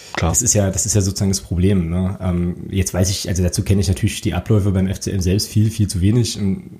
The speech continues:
Speaker 2: also um da zu gucken, okay, was passiert da in die Richtung so. Aber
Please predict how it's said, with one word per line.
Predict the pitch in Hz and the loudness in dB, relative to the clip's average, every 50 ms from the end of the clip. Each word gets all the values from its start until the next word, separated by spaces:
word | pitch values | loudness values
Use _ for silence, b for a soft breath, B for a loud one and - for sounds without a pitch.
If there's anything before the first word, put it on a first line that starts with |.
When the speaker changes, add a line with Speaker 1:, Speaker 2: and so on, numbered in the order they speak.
| - - - | -16 -14 -10
Speaker 2:
also | - 95 87 90 87 | -6 -4 -2 -2 0
um | 90 92 | 0 0
da | 90 90 87 | 2 2 2
zu | - 110 | 0 0
gucken, | - - 98 107 104 101 90 | 0 0 2 2 2 0 0
okay, | 90 - 95 90 | 0 0 2 2
was | 90 - | 0 -2
passiert | - 98 - - 101 101 | -2 -4 0 0 2 2
da | 104 | 2
in | 101 98 | 0 2
die | 101 | 2
Richtung | 98 107 - - 113 110 107 | 0 0 0 0 -2 -2 -2
so. | - 107 107 107 110 110 B B B B B B B B B B B B B | -2 -2 -2 0 -2 -4 B B B B B B B B B B B B B
Aber | - 92 90 90 90 92 92 90 92 92 90 85 | 0 2 2 4 4 4 4 4 4 4 2 0